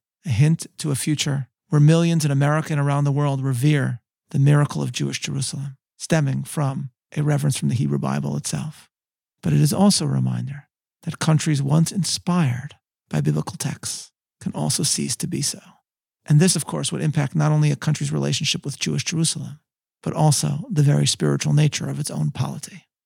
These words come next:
Cyrus's memory still lives on in the hearts of Jews. We recall his proclamation, and we still end the Bible with his words. To read the tale of Truman, of America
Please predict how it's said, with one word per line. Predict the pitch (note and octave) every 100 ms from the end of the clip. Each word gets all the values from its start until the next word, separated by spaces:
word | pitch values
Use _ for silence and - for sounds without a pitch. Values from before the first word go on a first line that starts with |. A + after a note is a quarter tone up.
| _ _ _ _ -
Cyrus's | - F3+ A3 A3 F#3
memory | E3 E3 C3 B2 B2 - _ _ _ _
still | - - F3+ F3+
lives | F3 D3
on | D3 C3
in | C3+
the | C3
hearts | C#3+ D3 D3
of | B2
Jews. | D3 C3 C3+ - - _ _ _ _ _ -
We |
recall | D3 C#3 D#3 D#3
his | D#3
proclamation, | - D3 D#3+ D3 C#3+ - C3+ B2+ _ _ _ -
and | C#3
we | C#3
still | - E3
end | D#3+ E3
the | E3
Bible | D3 C#3 C#3
with | C3+
his | - C#3+
words. | C#3 B2 C3 - - _ _ _ _ _ _ _ -
To | D#3
read | C#3+ F#3+
the | F3+
tale | - D#3 D#3
of | C#3+
Truman, | - D3+ C3 A2+ - _ _ -
of | C#3
America | C#3 D3 D3+ D3 D3 C3